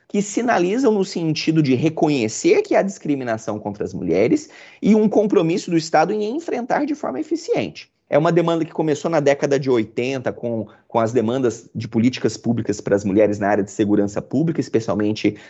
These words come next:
nas delegacias das mulheres. A primeira delegacia do mundo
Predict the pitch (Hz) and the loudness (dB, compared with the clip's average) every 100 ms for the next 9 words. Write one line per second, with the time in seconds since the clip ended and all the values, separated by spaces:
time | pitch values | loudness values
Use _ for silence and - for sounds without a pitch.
0 | - - 104 95 95 113 120 127 196 - | -10 -2 2 2 2 2 4 4 2 0
1 | 180 175 - 104 104 98 95 98 135 147 | 0 0 0 -2 -2 -2 -2 2 2 0
2 | 120 120 131 160 147 143 131 - 131 117 | -2 -2 0 2 2 2 0 0 0 0
3 | 113 196 190 160 160 165 170 196 285 | 2 2 2 2 0 0 -2 0 -2